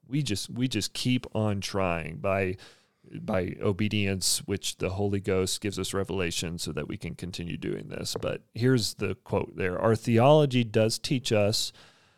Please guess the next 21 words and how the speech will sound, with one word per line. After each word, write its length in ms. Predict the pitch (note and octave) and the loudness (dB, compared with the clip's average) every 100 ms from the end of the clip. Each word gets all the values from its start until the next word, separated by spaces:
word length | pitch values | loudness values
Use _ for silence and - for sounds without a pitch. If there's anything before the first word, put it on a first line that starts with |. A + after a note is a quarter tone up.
| _ | _
though," 360 | A2+ G#2+ G#2 G2 | 4 8 10 10
this 200 | A2 G#2 | 6 4
is 80 | A2 | 0
from 260 | - G#2+ G2 | -2 -2 0
April 240 | G#2+ G#2+ F#2+ | -2 0 0
two 160 | - | -2
thousand 280 | G#2 F#2+ F#2+ | 0 -2 -2
fifteen 340 | G2+ G2 G2+ | -2 -2 -4
General 260 | F#2 G2 G2 | -2 -2 -2
Conference, 460 | G2 G2 - - - | -4 -8 -8 -8 -2
"Our 160 | A2+ G#2+ | 2 2
theology 500 | A#2+ G#2+ B2 C3+ C3 | 6 6 8 6 4
does 240 | A#2+ A#2 | 4 4
teach 240 | - A#2 G2+ | 4 -2 -2
us, 140 | F#2+ | -4
though, 260 | - F#2 - _ - - - | -2 -2 -2 _ -18 -18 -4
that 180 | A2+ G#2+ | 4 4
we 160 | A2+ B2 | 6 4
may 200 | B2 A#2 | 6 6
be 200 | G#2+ G#2 | 4 2
perfected 1000 | - G2 - - G2 F#2+ - D2 - | 0 -6 -8 -4 -2 -2 -6 -6 -8